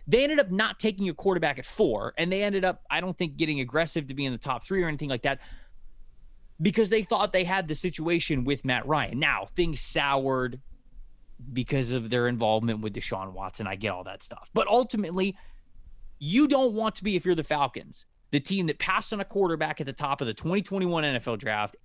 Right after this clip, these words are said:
and twenty twenty-three if twenty twenty-three ends up being really, really good. So I, I just think that all that was kind of a word vomit to say. I'm excited about Desmond Ridder. Desmond Ridder showed really nice promise in the preseason. He's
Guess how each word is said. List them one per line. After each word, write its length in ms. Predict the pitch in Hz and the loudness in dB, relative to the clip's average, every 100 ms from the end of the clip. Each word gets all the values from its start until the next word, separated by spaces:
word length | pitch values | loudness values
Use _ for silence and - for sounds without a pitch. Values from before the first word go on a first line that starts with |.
| - | 0
and 480 | 196 214 202 175 - | 2 4 2 0 -6
twenty 320 | - 170 165 | -6 -2 -2
twenty-three 880 | - 160 139 - 180 185 165 135 139 | -2 0 0 0 2 4 4 4 2
if 100 | 131 | -2
twenty 220 | 156 151 | -2 -4
twenty-three 480 | 127 143 123 139 131 | -2 -2 -2 0 0
ends 140 | 120 | 0
up 100 | 113 | -2
being 160 | 123 117 | -2 -2
really, 220 | 113 110 | -2 -4
really 200 | 110 101 | -6 -12
good. 240 | 107 95 | -14 -10
So 200 | - 135 - - - | -2 -2 -4 -18 -6
I, 100 | 160 175 | -2 0
I 100 | 180 | 2
just 220 | 190 - | 0 -2
think 200 | 180 147 | -2 0
that 140 | 143 - | -2 2
all 240 | 165 160 | 2 4
that 120 | 165 | 2
was 120 | 160 | 0
kind 140 | - 170 | -2 0
of 60 | |
a 60 | 131 | 2
word 300 | 117 147 147 | 2 2 2
vomit 320 | 143 143 135 | 2 0 -2
to 80 | 135 | -4
say. 260 | - 131 123 | -2 0 0
I'm 120 | 110 | -2
excited 360 | 101 - 165 165 | -2 -2 0 2
about 220 | 165 139 | 0 0
Desmond 300 | 143 127 117 | -2 0 -2
Ridder. 260 | 113 110 - - | 0 -2 -4 -2
Desmond 300 | 143 135 139 | -2 -2 -4
Ridder 160 | 131 | -4
showed 320 | 123 135 113 107 _ - | -4 -2 -2 -2 _ -2
really 320 | 131 165 170 | 2 4 2
nice 200 | 156 - | -2 -4
promise 380 | 147 135 127 127 | -4 -2 -2 -4
in 60 | |
the 60 | 113 | -6
preseason. 680 | 120 113 107 110 107 104 - _ _ - | -4 -6 -4 -4 -4 -6 -6 _ _ -6
He's 160 | 131 | -6